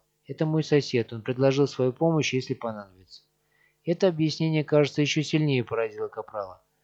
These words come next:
«Да это почище петушиного боя», воскликнул он, разглядывая меня с восхищением. «Никогда не слыхал ничего подобного».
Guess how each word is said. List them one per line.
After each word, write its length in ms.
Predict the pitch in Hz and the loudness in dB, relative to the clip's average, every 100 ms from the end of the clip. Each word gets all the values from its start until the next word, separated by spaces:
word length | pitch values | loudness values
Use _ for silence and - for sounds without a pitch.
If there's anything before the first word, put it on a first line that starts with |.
| _ - | _ -4
«Да 120 | 143 | 0
это 200 | 165 165 | 2 0
почище 520 | - 147 - 165 170 | 0 0 0 0 0
петушиного 680 | 147 139 165 - 160 156 156 | -4 -4 -2 0 0 2 0
боя», 300 | 151 147 123 | 4 6 6
воскликнул 520 | 110 107 117 104 110 | 2 -2 -6 -10 -10
он, 180 | 107 98 _ _ _ _ | -10 -10 _ _ _ _
разглядывая 560 | 117 110 123 143 139 123 | -6 -4 0 2 2 0
меня 200 | 113 120 | -4 -6
с 140 | - | -8
восхищением. 680 | - - 117 - 107 95 92 _ _ _ _ | -12 -8 -6 -4 -4 -8 -16 _ _ _ _
«Никогда 420 | 135 139 165 165 156 | -10 0 2 4 2
не 120 | 135 | 0
слыхал 400 | - 120 143 147 | -2 0 2 2
ничего 300 | 123 - 120 | 0 -2 0
подобного». 600 | 123 110 104 95 90 | -2 0 -4 -4 -14